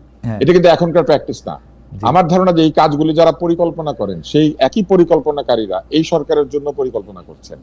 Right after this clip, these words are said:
Speaker 1: আচ্ছা।
Speaker 2: যে কারণে একই ভুল তারা বারবার করছেন।
Speaker 1: এটা খুব
Speaker 2: এই
Speaker 1: ইন্টারেস্টিং।
Speaker 2: পরিকল্পকদের নিজেদের মেধার ঘাটতি আছে,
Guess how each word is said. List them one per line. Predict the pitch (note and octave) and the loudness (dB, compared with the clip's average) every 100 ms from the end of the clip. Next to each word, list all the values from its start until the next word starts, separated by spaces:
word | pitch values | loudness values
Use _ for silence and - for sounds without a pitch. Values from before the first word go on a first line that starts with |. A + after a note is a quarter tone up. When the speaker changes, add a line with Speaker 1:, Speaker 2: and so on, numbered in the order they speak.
| - | -20
Speaker 1:
আচ্ছা। | - A#2 | -12 -4
Speaker 2:
যে | G#2 E3 | 0 4
কারণে | E3 D#3+ | 6 6
একই | C#3 - E3 | 4 4 2
ভুল | G#2+ D#3 C#3+ | 4 6 4
তারা | C3 B2+ | 4 4
বারবার | A2 A2 A2+ A#2 | 6 4 4 -2
করছেন। | F#2 F2 - - | -4 -16 -16 -18
Speaker 1:
এটা | - - | -18 -20
খুব | G#2 | -12
Speaker 2:
এই | G#2+ | -10
Speaker 1:
ইন্টারেস্টিং। | G#2+ A2+ | -2 0
Speaker 2:
পরিকল্পকদের | D#3 E3+ E3+ D#3 D#3 D#3 | 2 4 4 2 0 0
নিজেদের | C#3+ D3 D3+ D#3 | 0 -2 0 0
মেধার | D3 C3+ D3 | 0 0 0
ঘাটতি | C3+ C3+ - D3 | 0 -4 -2 -2
আছে, | C#3 - | -2 -8